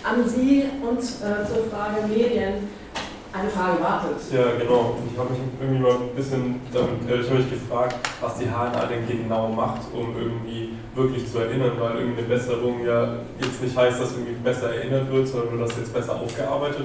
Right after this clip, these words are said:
Speaker 2: wird. Was macht denn, kann denn zum Beispiel H N A machen? Weil ich habe da jetzt gerade ein bisschen ein spezifisches Beispiel. Ihr habt ja auch, äh, den Instagram-Blog Kassel Live. Ich habe mich da mal ein bisschen auch mit der Mig-,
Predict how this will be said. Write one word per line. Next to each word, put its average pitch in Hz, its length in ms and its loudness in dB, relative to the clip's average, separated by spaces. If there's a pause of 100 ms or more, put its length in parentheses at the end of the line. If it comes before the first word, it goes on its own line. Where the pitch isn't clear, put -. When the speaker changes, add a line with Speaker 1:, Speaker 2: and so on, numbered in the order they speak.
Speaker 2:
wird. 143 140 -6 (400)
Was - 160 -6
macht 135 220 2
denn, 123 180 -2
kann 131 120 2
denn 127 100 0
zum 127 100 0
Beispiel 117 240 0
H 113 80 2
N 117 100 0
A 113 140 -2
machen? 110 480 -6 (360)
Weil 117 200 0 (140)
ich 131 80 -6
habe 131 100 -2
da 123 60 4
jetzt 120 160 4
gerade 120 160 -2
ein 123 80 -2
bisschen 127 260 0
ein - 80 -2
spezifisches 131 580 -4
Beispiel. 156 600 0 (300)
Ihr 117 100 2
habt 113 480 0
ja 117 160 2
auch, 120 400 0
äh, 117 640 4
den 117 420 -6
Instagram-Blog 123 840 -2
Kassel - 240 -4
Live. - 320 2 (320)
Ich - 320 -14
habe 120 120 -2
mich 117 60 -2
da 120 60 2
mal 120 120 2
ein 120 40 0
bisschen 123 240 0
auch 117 140 2
mit 117 100 -4
der 117 60 -2
Mig-, 117 340 -6